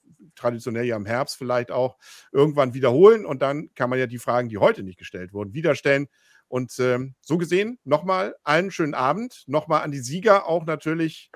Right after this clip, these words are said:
großes, ähm, großen Respekt, aber auch genauso an die Zweit- und Drittplatzierten, ähm, insbesondere an Dominik nochmal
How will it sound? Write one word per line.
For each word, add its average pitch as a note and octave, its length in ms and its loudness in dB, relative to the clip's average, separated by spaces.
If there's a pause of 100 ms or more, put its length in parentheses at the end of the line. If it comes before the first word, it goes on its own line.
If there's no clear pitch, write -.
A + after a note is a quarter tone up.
(360)
großes, F3 800 -2
ähm, D3 580 -2 (120)
großen E3+ 280 -4
Respekt, D#3+ 580 0
aber D3 180 0
auch C3 60 -2
genauso D3 320 -2
an C#3 80 -2
die C3+ 80 -6
Zweit- D3+ 280 2
und B2+ 120 -8
Drittplatzierten, F#3 920 0 (380)
ähm, D#3 480 2 (120)
insbesondere D3 540 -2
an C3+ 100 -4
Dominik E3 420 -4
nochmal D3 680 2